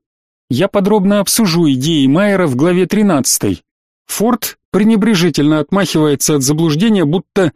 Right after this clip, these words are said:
единица отбора ген, в то время как это индивидуум. Гулд пишет: «Отбор просто-напросто не может видеть гены и напрямую выбирать среди них. Ему приходится использовать организмы как посредников. Ген —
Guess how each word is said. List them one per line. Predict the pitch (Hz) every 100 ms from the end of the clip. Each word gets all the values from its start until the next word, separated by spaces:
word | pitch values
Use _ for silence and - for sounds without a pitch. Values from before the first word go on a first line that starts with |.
| _ _
единица | 139 160 190 196 214 208 - 185
отбора | 170 165 202 185
ген, | 156 196 233 120 - -
в |
то | - 165
время | 196 220 165
как | 175 180
это | 180
индивидуум. | 190 180 202 160 139 139 120 - _ _ _ _ 139
Гулд | 131 180 214 - -
пишет: | 233 143 151 - _ _ _ _ _ _ _ _ _ _
«Отбор | - 175 214 247
просто-напросто | - 208 190 185 190 202 190 - 180
не | 185
может | 226 226 170
видеть | 170 185 165
гены | 135 208 185 147
и |
напрямую | 160 151 196 220 196
выбирать | 156 170 196 165
среди | - 147 139
них. | 151 135 - _ _ -
Ему | 131 190 240
приходится | 214 202 226 196 190 208 190
использовать | - 208 196 190 180
организмы | 180 156 196 214 196 175
как | 185 -
посредников. | 190 - 226 214 135 - 113 - _ _ -
Ген — | 127 185 240